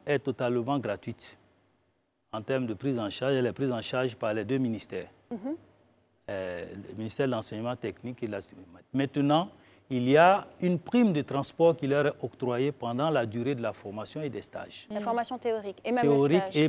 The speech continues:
Speaker 1: et, et même pendant le
Speaker 2: D'accord.
Speaker 1: stage.
Speaker 2: Et le stage est rémunéré ?
Speaker 1: Euh, c'est des stages en termes de formation. Donc, ce qui leur est donné pendant la période, c'est une prime de stage pour leur permettre de finaliser le programme. Maintenant, après, si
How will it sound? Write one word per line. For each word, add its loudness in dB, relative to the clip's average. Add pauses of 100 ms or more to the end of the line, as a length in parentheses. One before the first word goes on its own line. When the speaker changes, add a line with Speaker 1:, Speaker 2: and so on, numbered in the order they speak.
(140)
Speaker 1:
et, 8
et 4
même 0
pendant -2
le -4
Speaker 2:
D'accord. -10
Speaker 1:
stage. -2
Speaker 2:
Et 2
le 4
stage -2
est -2
rémunéré ? -6 (540)
Speaker 1:
Euh, 4
c'est 4
des 6
stages 8 (460)
en 0
termes 4
de -2
formation. -4
Donc, -2
ce -4
qui -2
leur 6
est 6
donné 0
pendant 2
la 4
période, 0
c'est -4
une -4
prime -4
de -6
stage -6
pour -10
leur -2
permettre -4
de -6
finaliser -4
le -2
programme. -8
Maintenant, -4
après, 6 (480)
si 4